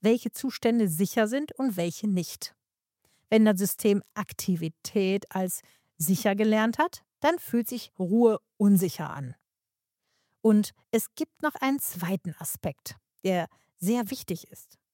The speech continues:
Ruhe macht nicht nur deshalb Angst, weil sie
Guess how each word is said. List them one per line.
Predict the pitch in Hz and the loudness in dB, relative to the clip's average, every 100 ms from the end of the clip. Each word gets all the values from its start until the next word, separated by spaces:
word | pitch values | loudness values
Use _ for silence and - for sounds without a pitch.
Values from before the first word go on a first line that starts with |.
| _ _ _ - | _ _ _ 0
Ruhe | 262 285 | 4 4
macht | 220 220 - _ | 4 2 -2 _
nicht | 220 247 - | 0 0 -2
nur | 214 196 | -2 0
deshalb | 208 - 196 190 - _ _ | -2 2 2 2 -4 _ _
Angst, | 185 202 208 247 - - | -4 2 2 0 -6 0
weil | 202 175 | 2 2
sie | 196 | -4